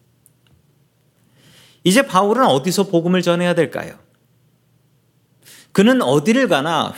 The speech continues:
회당이 있으면 회당에 가서 복음을 전했는데 이 고린도에서는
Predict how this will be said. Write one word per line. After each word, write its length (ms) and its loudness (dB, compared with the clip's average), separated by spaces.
회당이 360 0
있으면 380 -2
회당에 400 0
가서 280 0
복음을 340 0
전했는데 840 0
이 140 2
고린도에서는 1000 0